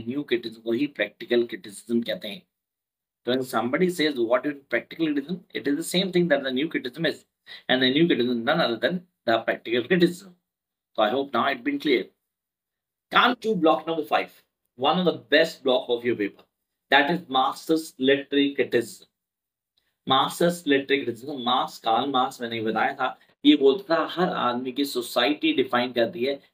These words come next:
कि वो कैसा सोचेगा, कैसा लिखेगा." This is something very, very important,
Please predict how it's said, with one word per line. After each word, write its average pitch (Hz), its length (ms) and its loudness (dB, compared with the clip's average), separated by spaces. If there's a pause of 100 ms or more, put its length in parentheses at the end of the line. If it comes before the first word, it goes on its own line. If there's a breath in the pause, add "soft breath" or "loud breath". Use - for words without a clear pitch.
(120)
कि 147 60 2
वो 147 80 4
कैसा 131 340 2
सोचेगा, 143 580 0
कैसा 123 300 0
लिखेगा." 113 500 -2
This 180 380 -4
is 180 80 -2
something 135 440 -4
very, 117 240 0
very 117 160 2
important, 117 320 -4